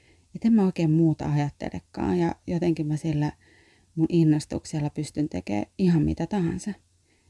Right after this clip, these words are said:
Mut sit kun asiat arkipäiväistyy, niin mun vanhat tavat ja teot ja tottumukset nousee esille. Alussa mä mietin ostamattomuutta vaan sen tarpeen kannalta, että mä olin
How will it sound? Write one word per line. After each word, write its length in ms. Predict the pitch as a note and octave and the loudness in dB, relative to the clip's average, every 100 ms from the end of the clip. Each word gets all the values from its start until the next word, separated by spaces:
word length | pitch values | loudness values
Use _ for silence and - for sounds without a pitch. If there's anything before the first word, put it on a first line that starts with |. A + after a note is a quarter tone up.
| _ | _
Mut 100 | G3 | -10
sit 160 | - C4 | -8 -8
kun 160 | - B3+ | -4 -2
asiat 300 | B3+ F3+ - | -2 -4 -2
arkipäiväistyy, 1200 | F#3 E3+ - E3 F3+ E3+ E3+ F3+ - - A3+ A3+ _ _ _ - | 0 0 -2 -6 -4 -2 -2 -4 -6 -2 -2 -2 _ _ _ -4
niin 80 | E3+ | 2
mun 160 | E3+ | 4
vanhat 340 | F#3 F3+ D#3 - | 4 4 4 0
tavat 340 | D3+ D3 D3+ - | -2 -2 -2 -4
ja 80 | D3 | -6
teot 280 | D3 D3 C#3+ | -2 -2 -2
ja 80 | C#3+ | -6
tottumukset 680 | C#3+ C#3+ - D3 D#3+ - A3 | -6 -8 -6 -4 -4 -6 -8
nousee 400 | D#3+ D3 D#3 F#3 - | -4 -4 -4 -8 -8
esille. 460 | F3 - - G3+ - _ _ _ _ _ _ _ _ _ _ _ _ _ _ _ _ _ _ _ _ - - _ | -10 -8 -6 -6 -8 _ _ _ _ _ _ _ _ _ _ _ _ _ _ _ _ _ _ _ _ -20 -20 _
Alussa 360 | E3 G#3+ A3+ G3 | 0 0 2 4
mä 100 | F3 | 6
mietin 460 | F3+ F#3 E3 D#3+ - _ _ _ _ | 8 6 4 2 0 _ _ _ _
ostamattomuutta 1000 | E3+ F3 - D3+ D3+ - D3+ D3+ D3+ C#3+ | -4 -2 -2 -2 -2 -4 0 0 0 0
vaan 180 | D3 D3+ | 2 2
sen 180 | D#3 C#3+ | 0 0
tarpeen 540 | D#3 D3+ D3+ - F#3 | 0 0 -2 -6 -6
kannalta, 560 | F#3+ - G3 G#2 G#2 G3+ | -4 -2 0 0 -4 -6
että 140 | F3 | -4
mä 60 | D#3+ | 0
olin 220 | D#3 | 0